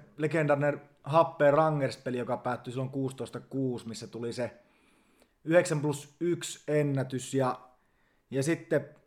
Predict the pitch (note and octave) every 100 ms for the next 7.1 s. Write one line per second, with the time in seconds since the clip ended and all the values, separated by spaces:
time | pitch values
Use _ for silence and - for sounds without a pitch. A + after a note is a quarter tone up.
0 | _ - D3+ D3+ D3+ D3 F#3 E3+ E3 E3+
1 | - D#3+ C#3 D#3+ E3 D#3 C#3 C#3+ C#3 C3
2 | C3 C#3 C3+ C#3 C3+ C#3 C3+ C#3 C3 C3+
3 | C3+ C3+ C3+ C#3+ D3+ B2 B2 A#2 - -
4 | D#3 C#3 B2 G#2 G2+ F#2 - _ _ _
5 | _ _ _ _ _ _ _ A2+ A#2+ A#2+
6 | A#2+ - - D3+ E3+ F#3+ F#3+ G3+ - F3
7 | F3+